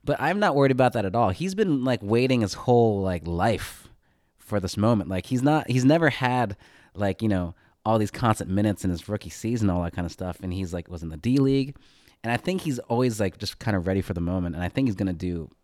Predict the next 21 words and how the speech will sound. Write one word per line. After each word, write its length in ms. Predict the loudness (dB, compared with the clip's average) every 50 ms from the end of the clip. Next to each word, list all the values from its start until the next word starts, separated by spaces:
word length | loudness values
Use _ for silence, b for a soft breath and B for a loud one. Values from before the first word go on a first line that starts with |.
| _ _ _ -4
perfectly 340 | -4 -4 -4 -4 -10 -14
fine. 400 | -12 -6 -6 -6 -6 -6 -8 -12 -16 b b b b b b b b b b b _
Uh, 400 | -4 -2 -2 -2 -2 -2 -4 -8 -10 -16 _ _ _
and 140 | -4 -2 -2
if 160 | -2 -2 -2 -4
he 80 | -2
doesn't, 600 | 0 2 2 2 2 0 -2 -4 -4 -8 -14 -20 _ _ _ _ _ _ _ _ _ _ _ _ _
I'm 180 | -2 0 0 2
going 220 | 2 0 0 0
to 80 | -2 -4
pretend 340 | -8 -8 -4 -2 0 0 0
like 140 | 0 -2
he's 120 | -4 -4 -4
doing 220 | -4 -4 -4 -4
fine 300 | -6 -8 -8 -10 -8 -10
because 220 | -12 -14 -14 -12 -10
that's 160 | -10 -10 -6
kind 160 | -6 -6 -6
of 60 | -6
just, 140 | -6 -8 -10
like, 140 | -12 -12